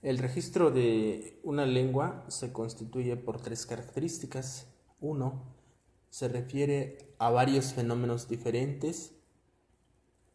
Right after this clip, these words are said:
El principal es la definición de una lengua. Por ejemplo, los problemas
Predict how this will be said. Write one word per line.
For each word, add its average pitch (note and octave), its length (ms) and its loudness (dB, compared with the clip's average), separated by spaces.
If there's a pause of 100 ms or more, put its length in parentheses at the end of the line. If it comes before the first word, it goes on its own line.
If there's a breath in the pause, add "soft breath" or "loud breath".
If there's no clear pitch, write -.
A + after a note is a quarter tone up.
(440)
El C3+ 180 -4
principal C3+ 960 0 (440)
es C3+ 300 -4
la A#2+ 180 2
definición B2+ 580 -2
de B2 80 0
una A#2 180 0
lengua. C3 460 -2 (920 soft breath)
Por A#2+ 120 2
ejemplo, B2+ 800 2
los B2 240 0
problemas B2+ 880 4